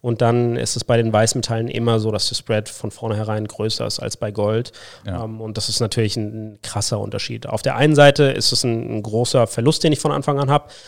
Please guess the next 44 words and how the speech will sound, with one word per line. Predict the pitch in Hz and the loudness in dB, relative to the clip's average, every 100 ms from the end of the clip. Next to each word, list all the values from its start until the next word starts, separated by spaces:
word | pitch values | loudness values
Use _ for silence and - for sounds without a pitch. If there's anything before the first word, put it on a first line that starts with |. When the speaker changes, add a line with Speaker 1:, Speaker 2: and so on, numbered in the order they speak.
| - | -12
Speaker 1:
Auf | 117 - | -6 -2
der | 127 | 0
anderen | 110 151 | 2 4
Seite, | 135 131 131 135 131 127 117 | 6 6 6 4 6 4 -2
äh, | 110 | -6
wenn | 135 113 117 117 | -8 -2 0 2
ich | 117 - - 196 _ | 0 -2 -6 -12 _
vierhundert | - - 123 120 120 | -6 2 4 4 2
Prozent | - - 123 | 0 -2 -2
Gewinn | 110 113 143 | 0 0 2
hab, | 165 - - | 2 2 -2
dann | 120 | -4
ist | 117 - | -4 -4
dreißig | - 113 120 | 0 0 -2
Prozent | - 113 117 | -6 -4 -2
Verlust | 113 117 147 - - | 0 2 2 -2 -4
am | 127 | -4
Anfang | 123 - 123 | -4 -4 -4
auch | - - | -4 -4
nicht | 113 | -4
so | - | -4
dramatisch. | 110 113 110 139 - 220 - - - - - - | -4 -2 0 2 2 0 0 -6 -18 -20 -14 0
Aber | 110 | 2
trotzdem | 110 - 127 - 127 | 2 2 2 2 2
ist | 131 120 | 0 -2
es | - | -2
natürlich | 117 - 117 113 | -2 0 0 0
etwas, | 117 120 110 - - | -2 -2 -2 -4 -6
ähm, | 117 113 110 113 107 110 | -6 -4 -6 -6 -8 -6
wo | |
man, | 113 110 110 110 _ _ _ _ _ | -2 0 -2 -6 _ _ _ _ _
ja, | 101 104 98 _ _ _ _ _ 113 | -6 -6 -8 _ _ _ _ _ -20
wo | 113 113 113 | -20 -8 -2
man | 113 | -2
sich | 107 | 0
im | 120 | -2
Klaren | - 117 113 117 | 2 4 6 4
sein | 113 110 | 2 2
muss. | 110 107 - | 0 0 -2
Und | |
deswegen | 107 - 113 110 | -2 -2 -2 -2
ist | 110 | 0
es, | - - - | 0 0 -2
äh, | - - | -8 -12